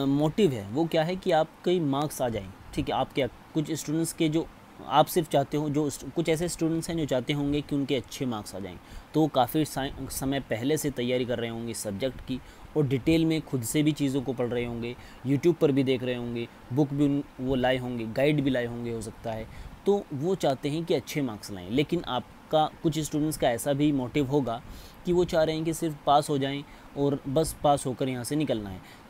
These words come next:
तो वो चाहते, वो last time strategy अपनाते हैं। Last time में कुछ important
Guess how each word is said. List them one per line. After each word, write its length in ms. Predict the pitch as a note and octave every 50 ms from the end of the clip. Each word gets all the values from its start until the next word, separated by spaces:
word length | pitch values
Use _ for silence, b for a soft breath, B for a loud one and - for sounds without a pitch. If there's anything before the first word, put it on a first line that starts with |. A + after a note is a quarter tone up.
| -
तो 80 | - F#3
वो 220 | F#3+ F3 F#3 G#3
चाहते, 320 | G3 - E3 D3 C3+ - - -
वो 100 | D#3 D#3+
last 360 | F3 D#3+ D3+ D#3 E3+ E3+ - -
time 220 | E3 D#3 D#3 D#3
strategy 400 | D3 - - D3 C#3+ C#3 C#3 C3+
अपनाते 380 | C#3 A#2+ C3+ B2+ B2 G#2+ - A#2
हैं। 300 | A#2+ C3 C#3 - - - - -
Last 260 | B2 C3 C3 A#2+ -
time 200 | - D3 D3 D3+
में 160 | D#3 D3+ D3+
कुछ 200 | C#3 D3+ C3+ -
important 460 | C3 B2 G#2+ - B2 B2 A#2+ C3 C3+